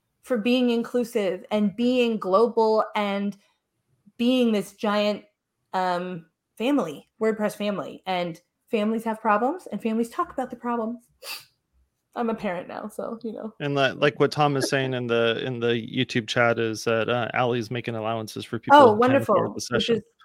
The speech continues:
Speaker 1: that's even better. Yeah. Thank you, Allie, for doing that. So, uh, there's really no need not to sign up. And, um, you know, let's all just open our ears and our eyes and our minds a little bit and be willing to,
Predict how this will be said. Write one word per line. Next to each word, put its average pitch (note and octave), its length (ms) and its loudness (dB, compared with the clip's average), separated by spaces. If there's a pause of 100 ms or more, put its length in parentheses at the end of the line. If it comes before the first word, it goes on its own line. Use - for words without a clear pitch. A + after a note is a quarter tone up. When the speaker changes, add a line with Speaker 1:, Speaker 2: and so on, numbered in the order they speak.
(420)
Speaker 1:
that's A3 200 0
even G#3 200 0
better. - 440 -4 (500)
Yeah. D3+ 200 -4 (460)
Thank A#3+ 240 6
you, G#3 80 2
Allie, D#3+ 280 0
for - 120 -2
doing E3+ 240 -2
that. D#3+ 260 -2
So, G#3+ 180 0
uh, A3+ 220 2
there's A3+ 220 6
really A#3+ 240 6
no A3 400 2
need G#3 280 -2
not F3+ 220 -2
to G3 120 -8
sign F#3+ 220 -4
up. E3+ 200 -2 (100)
And, E3 400 -2
um, F3 460 0 (540)
you G#3+ 120 2
know, F3+ 240 4
let's A#3 220 4
all B3+ 120 10
just A#3+ 360 0 (640)
open A#3+ 260 8
our A3+ 180 4
ears A#3 540 10
and F#3+ 160 -2
our F#3 120 2
eyes F#3+ 380 4
and F3+ 100 0
our F3 80 0
minds E3+ 320 0
a - 20 -2
little F#3+ 220 4
bit G3+ 260 2
and F#3 140 -2
be F#3 120 -4
willing F3+ 540 2
to, F3 580 0